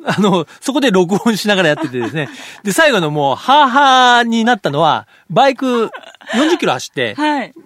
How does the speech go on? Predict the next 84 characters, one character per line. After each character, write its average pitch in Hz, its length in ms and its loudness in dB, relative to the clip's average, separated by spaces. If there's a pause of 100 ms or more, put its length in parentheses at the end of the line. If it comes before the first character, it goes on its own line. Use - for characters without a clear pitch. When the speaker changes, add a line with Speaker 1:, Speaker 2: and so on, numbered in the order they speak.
(140)
Speaker 1:
え 143 680 -6
ー、 - 20 -6
二 208 120 -2
十 349 100 0
キ - 160 -8
ロ 151 80 0
で 113 60 -2
折 127 160 -2
り - 20 -6
返 175 120 0
す - 120 -10
ん - 20 -14
で 82 60 -14
す - 100 -16
よ。 92 100 -12
Speaker 2:
う - 20 -12
ん。 233 260 -8 (340)
Speaker 1:
え 127 140 -6
っ 127 40 -8
と、 131 140 -4
ア 139 60 0
ラ 185 120 4
モ 202 180 2
ア 185 60 2
ナ、 139 380 0
ね、 185 180 -2
ワ 170 140 -2
イ 165 40 -4
キ - 80 -20
キ 160 80 -6
の、 151 240 -2
あ 139 140 -2
の、 131 220 -6
ハ - 200 -8
ワ 135 100 0
イ - 20 -4
の 113 200 -10
ア 151 60 -2
ラ 156 100 0
モ 170 100 -2
ア - 20 0
ナ 165 100 0
っ 151 40 -6
て - 80 -6
い - 20 -6
う - 20 -6
と 143 80 -8
こ - 40 -12
か 139 80 -2
ら 135 100 -2
空 - 160 -12
港 190 100 -2
の 185 80 0
方 175 60 -2
に 135 40 -6
向 110 80 -12
か 98 100 -10
っ - 20 -20
て、 117 260 -14 (220)
エ 220 80 2
イ 226 60 0
チ 220 100 -6
ワ 208 120 2
ン 156 40 -6
っ - 20 -16
て 101 120 -12
い 87 100 -12
う、 87 120 -20 (180)
そ 139 140 -12
の、 247 80 -4
Speaker 2:
は 247 60 -4
い。 233 60 -6
Speaker 1:
ま 170 80 -2
あ、 - 20 -8
国 147 240 -8
道 165 140 0
み 160 80 -4
た 127 100 -4
い 92 40 -8
な 90 200 -16 (320)
幹 123 140 -8
線 113 100 -14
道 104 60 -10
路。 87 80 -14